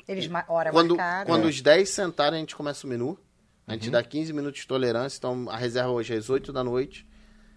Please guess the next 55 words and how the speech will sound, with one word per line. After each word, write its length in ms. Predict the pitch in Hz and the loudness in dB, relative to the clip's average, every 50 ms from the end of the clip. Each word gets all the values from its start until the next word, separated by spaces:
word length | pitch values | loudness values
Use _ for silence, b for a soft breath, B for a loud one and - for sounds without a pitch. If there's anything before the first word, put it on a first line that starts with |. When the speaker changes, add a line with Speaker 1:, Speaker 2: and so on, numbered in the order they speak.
| b b b _ _ _ | b b b _ _ _
Speaker 2:
Se 300 | - - - - - 147 | -16 -14 -8 -6 -4 -2
todo 180 | 135 151 151 | 0 0 2
mundo 140 | 151 147 147 | 2 2 2
chegou 220 | - - 143 135 139 | 0 0 4 6 6
às 120 | 131 120 | 6 6
oito, 160 | 127 120 120 131 | 4 2 2 0
a 20 | |
gente 120 | 120 120 - | -4 -4 -4
começa 300 | 131 123 127 123 - 127 | -2 -2 -2 -2 -2 -2
às 80 | 117 | 0
oito. 220 | 123 131 135 131 - | 0 0 -2 -2 -6
Se 60 | - | -6
todo 180 | - 131 127 135 | -4 -4 -2 -2
mundo 140 | 135 127 | -4 -4
chegar 220 | - - 127 127 120 | -4 -2 0 0 0
às 120 | 120 123 | 2 0
oito 180 | 131 120 123 - | 0 -2 -2 -6
e 20 | |
quinze, 180 | - 131 123 123 | -8 -6 -4 -4
a 40 | 117 | -6
gente 120 | 110 - | -6 -6
começa 240 | - 117 120 120 - | -4 -4 -4 -4 -4
às 40 | - | -4
oito 140 | 123 120 - | -6 -6 -8
e 20 | - | -8
quinze. 180 | - 131 120 | -6 -2 2
Oito 220 | 127 135 135 - - | 2 2 2 0 -6
e 40 | |
quinze 180 | 139 - 160 170 | -8 -2 0 2
a 40 | 185 | 2
gente 120 | 180 185 - | 0 0 -4
começa. 380 | 247 208 135 - - - - - _ _ _ - - - - 107 | -8 -6 -6 -6 -8 -10 -14 -18 _ _ _ -20 -20 -20 -20 -18
Se 100 | 98 104 | -10 -6
você 180 | 117 120 110 135 | -4 -2 0 0
Speaker 3:
Uhum. 60 | 135 | 2
Speaker 2:
tá 120 | 131 147 139 | 2 2 0
sentado, 380 | - 151 131 - 135 143 - | 0 -2 -2 0 -2 -2 -2
você 100 | - 185 | -6 -8
tá 140 | 170 - 170 | -8 -6 -6
sentado. 380 | - - 240 240 - 131 113 - | -6 -8 -8 -6 -4 -4 -4 -6
Se 80 | - 113 | -8 -8
não 140 | 117 123 | -8 -6
tá, 160 | 120 - 123 131 | -4 -2 -2 -2
não 100 | 147 180 | -2 -4
tá. 240 | 190 - 165 110 104 b b b b b b | -6 -6 -8 -8 -10 b b b b b b
Você 160 | - - - | -12 -10 -8
perde 360 | 101 - 117 117 120 120 120 131 | -6 -2 -2 -2 -2 -2 -2 -2
etapas 420 | 131 131 - 131 127 123 - 131 | -2 0 0 0 0 0 -2 -4
de 60 | 131 147 | -4 -4
menu. 300 | 160 175 160 123 104 b b b b b b b b - | -6 -6 -6 -6 -8 b b b b b b b b 0
E 40 | 123 | 2
a 20 | 127 | 2
gente 180 | 131 131 - | 2 2 0
vai 140 | 147 156 160 | 0 0 0
colocando 680 | 160 - 175 170 165 - 165 165 165 170 185 185 247 | 0 -2 -4 -4 -4 -4 -4 -4 -4 -4 -6 -10 -14